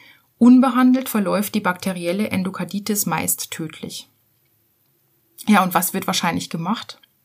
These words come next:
Genau, auf jeden Fall Antibiotika gegen die Bakterien.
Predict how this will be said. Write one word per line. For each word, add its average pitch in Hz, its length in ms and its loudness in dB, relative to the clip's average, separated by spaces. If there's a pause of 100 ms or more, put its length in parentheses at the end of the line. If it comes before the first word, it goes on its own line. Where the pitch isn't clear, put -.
(960)
Genau, 180 260 2
auf - 200 -4
jeden 202 220 0
Fall 208 460 -2
Antibiotika 190 920 -2
gegen 185 260 2
die 202 100 0
Bakterien. 180 760 -4